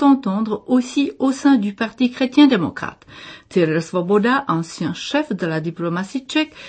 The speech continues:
et aujourd'hui ministre sans portefeuille pour les affaires législatives, a jugé bon d'initier à ce sujet un débat avec ses frères et sœurs, en mettant sur le web un texte intitulé « Discussion sur l'avenir ».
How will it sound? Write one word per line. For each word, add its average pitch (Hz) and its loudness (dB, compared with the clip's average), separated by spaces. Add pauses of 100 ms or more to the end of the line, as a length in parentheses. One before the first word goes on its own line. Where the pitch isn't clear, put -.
(200)
et 247 8
aujourd'hui 226 4
ministre 240 6
sans 247 0
portefeuille 233 -2
pour 175 -6
les 165 -4
affaires 160 -4
législatives, 202 -2 (400)
a 254 4
jugé 320 2
bon 208 2
d'initier 196 2
à 170 -2
ce 190 -4
sujet 196 -4
un 180 -4
débat 190 0 (220)
avec 156 -4
ses 156 -4
frères 180 -2
et 170 -4
sœurs, 175 0 (340)
en 202 4
mettant 202 4
sur 202 0
le 175 2
web 196 0 (100)
un 160 0
texte 247 -4
intitulé « 170 -2
Discussion 180 -4
sur 226 0
l'avenir ». 147 -4